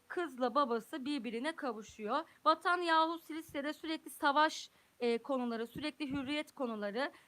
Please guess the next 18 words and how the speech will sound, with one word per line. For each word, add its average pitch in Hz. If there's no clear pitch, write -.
işte 262
insanları 285
böyle 277
gaza 269
getirme 254
gibi 247
sahneler 262
vardır. 220
O 311
yüzden 302
Namık 262
Kemal 311
yayınlandıktan 277
sonra 233
arkadaşlar, 208
e, 240
sürgüne 269
gönderilmiştir. 254